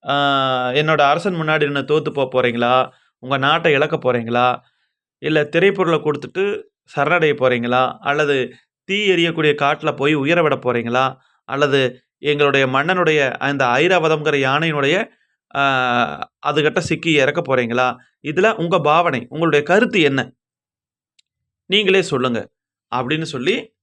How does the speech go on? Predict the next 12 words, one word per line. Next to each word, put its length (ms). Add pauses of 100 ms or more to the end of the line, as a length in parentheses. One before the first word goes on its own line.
(160)
அந்த 540
வீரன் 680
கேட்கக்கூடிய 460
வகையில 440 (520)
பாடல் 320
வந்து 600
அமைந்திருக்கிறது. 920 (300)
இது 180
வந்து 200
நந்தியினுடைய 760
வீரத்தை 520
பற்றி 560